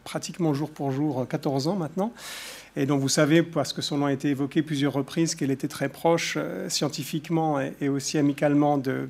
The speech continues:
de, de Roland Marshall. Et c'est par Christine aussi que j'ai, euh, que j'ai connu, euh, Roland. Et plus j'avance dans mon travail sur, euh, sur les,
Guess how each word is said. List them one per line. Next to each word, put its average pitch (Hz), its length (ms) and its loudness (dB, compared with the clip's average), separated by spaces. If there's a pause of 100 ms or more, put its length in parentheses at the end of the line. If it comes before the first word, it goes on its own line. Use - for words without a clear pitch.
(120)
de, 143 180 -4
de 139 80 -2
Roland 135 240 2
Marshall. 165 420 0
Et - 20 -4
c'est 135 200 -4
par - 180 -2
Christine 156 380 -4
aussi 147 240 -6
que 139 160 -6
j'ai, 131 180 -4 (540)
euh, 147 80 0
que 151 140 0
j'ai 143 120 4
connu, 160 300 8
euh, 151 160 6
Roland. 147 500 4
Et 135 80 -2
plus 156 220 -8
j'avance 147 400 2
dans 156 80 -2
mon 139 100 0
travail 151 340 -2
sur, 143 360 -4
euh, 127 120 -4
sur 139 280 -4
les, 123 240 -4